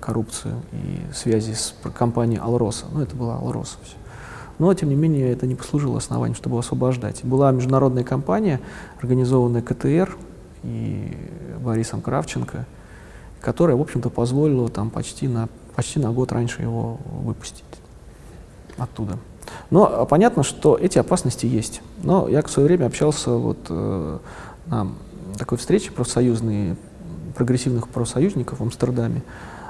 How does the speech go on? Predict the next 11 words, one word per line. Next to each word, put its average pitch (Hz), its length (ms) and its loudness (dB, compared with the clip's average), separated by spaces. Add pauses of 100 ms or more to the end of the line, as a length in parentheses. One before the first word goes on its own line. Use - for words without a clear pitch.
(160)
А - 100 -6
там 151 220 2
были, 135 360 4 (540)
а, 101 460 -4
ребята 160 400 2
из 120 160 -4
конфедерации 131 600 2
диск 120 400 -2 (440)
турецкой. 117 400 -2 (1160)
Это 127 160 2
такая 123 400 2